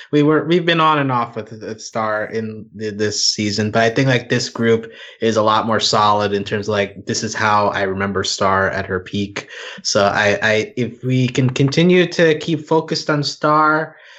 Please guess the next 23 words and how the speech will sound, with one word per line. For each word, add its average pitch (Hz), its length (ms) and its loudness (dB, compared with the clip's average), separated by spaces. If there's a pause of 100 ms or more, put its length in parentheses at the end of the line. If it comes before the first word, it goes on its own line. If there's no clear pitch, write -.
(300)
and, 131 260 0
uh, 127 160 2
not 131 400 0
lose 139 380 2
her 131 420 2
story 139 640 2
in 131 200 -4
the 117 60 -4
midst 113 520 -2
of 113 120 -2
all 110 320 2
the 113 140 -2
upcoming 107 920 -2
Mina, 104 840 0
Magic 107 420 0
High 107 220 -2
Commission, 104 640 -2
Eclipse 101 440 -2 (140)
stuff, - 540 0 (400)
like, 110 180 2
it, 123 220 0
it, 139 160 0
as, 135 160 0